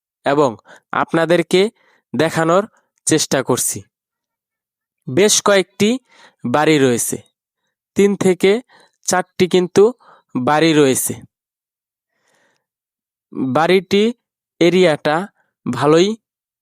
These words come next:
অনেক বড়। এটা তার একটি গেট এবং এই পাশেই আরেকটি গেট রয়েছে। চার থেকে পাঁচটি বাড়ি হবে। কিন্তু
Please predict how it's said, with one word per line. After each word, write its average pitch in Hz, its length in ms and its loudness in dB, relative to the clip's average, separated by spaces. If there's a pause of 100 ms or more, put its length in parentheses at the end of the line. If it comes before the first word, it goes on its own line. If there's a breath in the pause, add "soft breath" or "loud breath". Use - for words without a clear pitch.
অনেক 143 340 -2 (560)
বড়। 127 220 2 (800)
এটা 165 240 -2
তার 175 240 0 (400)
একটি 151 460 0 (360)
গেট 131 200 0 (840)
এবং 143 340 0 (380)
এই 170 140 2
পাশেই 202 460 0 (340 soft breath)
আরেকটি 165 500 -2
গেট 143 300 0
রয়েছে। 110 460 -2 (1900 soft breath)
চার 180 260 -2
থেকে 190 460 0 (380)
পাঁচটি 170 440 0
বাড়ি 139 260 0
হবে। 101 260 -4 (1040)
কিন্তু 185 440 0